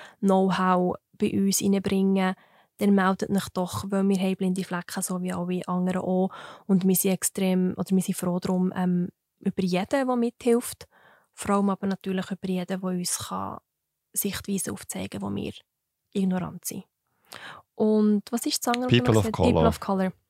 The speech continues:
Speaker 1: Ja, das ist auch so, dass wir doch tendenziell eher weiss sind oder weiss gelesen werden. Wir haben natürlich schon bei uns im Vorstand im O K Leute, die nicht einfach Schweizer sind,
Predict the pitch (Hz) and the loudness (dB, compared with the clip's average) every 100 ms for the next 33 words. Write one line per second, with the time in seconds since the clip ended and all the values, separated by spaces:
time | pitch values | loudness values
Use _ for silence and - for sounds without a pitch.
0 | _ _ _ _ _ _ - 214 214 277 | _ _ _ _ _ _ 0 8 10 10
1 | 339 320 269 - 262 294 294 262 233 233 | 8 4 4 4 6 6 4 4 4 4
2 | 254 - - 240 233 233 - 233 220 220 | 4 0 2 4 6 4 6 6 8 8
3 | 214 220 214 214 202 - _ _ _ _ | 6 4 4 6 4 0 _ _ _ _
4 | _ _ _ _ 208 220 370 - 302 269 | _ _ _ _ 0 4 4 4 4 4
5 | 220 214 214 - 190 190 202 190 208 254 | 4 2 0 0 0 0 2 4 4 4
6 | 262 254 - - - - 220 220 214 220 | 2 2 -2 -20 -20 -2 6 8 8 6
7 | 214 214 247 247 - 320 294 262 262 - | 4 4 2 0 2 0 2 0 2 2
8 | - _ _ _ - 240 226 220 233 220 | 0 _ _ _ 0 2 4 2 2 2
9 | 208 202 208 - - 208 202 196 - 190 | 2 0 -2 -4 0 2 2 -2 0 2
10 | 185 180 - - 185 - - 262 294 - | 2 0 -6 -6 -6 -4 -4 -2 -2 -2
11 | 285 - 285 | 0 2 2